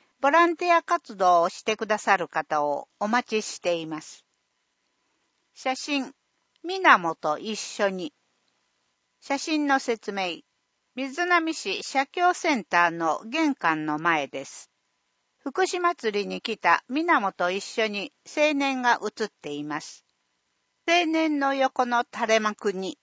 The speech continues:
主催、瑞浪福祉祭り実行委員会、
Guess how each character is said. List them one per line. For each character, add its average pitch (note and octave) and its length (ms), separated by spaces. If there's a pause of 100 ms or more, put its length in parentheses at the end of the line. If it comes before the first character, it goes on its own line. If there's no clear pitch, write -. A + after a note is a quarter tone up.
主 - 180
催、 D4+ 420 (480)
瑞 D4 320
浪 E4+ 320
福 C4+ 260
祉 E4 160
祭 C4+ 420
り F3+ 120
実 A#3 260
行 C4+ 320
委 A3 60
員 A3+ 320
会、 D3+ 320